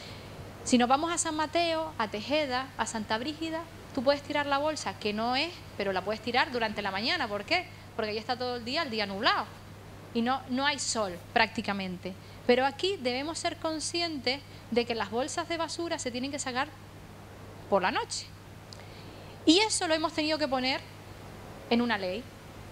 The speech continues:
Pero lo que dice el sentido común es que ¿para qué pongo eso en una ley si cada uno tenemos que interiorizar y ser responsable de lo que estamos hablando? ¿Lo entienden? Al final estamos todo el día con normas, normas, normas, normas, porque somos incapaces de cumplir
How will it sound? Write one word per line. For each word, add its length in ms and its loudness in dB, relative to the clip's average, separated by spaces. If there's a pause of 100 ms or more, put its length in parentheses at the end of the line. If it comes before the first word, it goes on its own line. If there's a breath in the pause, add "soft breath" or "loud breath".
Pero 140 6
lo 140 4
que 80 4
dice 220 2
el 60 0
sentido 380 0
común 300 0 (480)
es 100 6
que 220 -2
¿para 280 2
qué 220 0 (300)
pongo 240 6
eso 160 -2
en 60 0
una 180 2
ley 300 2
si 160 -2
cada 240 6
uno 220 0
tenemos 280 0
que 100 -4
interiorizar 600 0
y 40 -6
ser 140 -6
responsable 680 -2
de 80 4
lo 100 2
que 40 -4
estamos 300 -2
hablando? 380 -2 (760)
¿Lo 60 2
entienden? 420 0 (540 loud breath)
Al 140 8
final 240 4
estamos 260 2
todo 120 4
el 60 2
día 140 4
con 220 2
normas, 360 0 (320)
normas, 480 4
normas, 360 0
normas, 480 -2
porque 180 -2
somos 240 -4
incapaces 420 -4
de 80 -2
cumplir 460 -4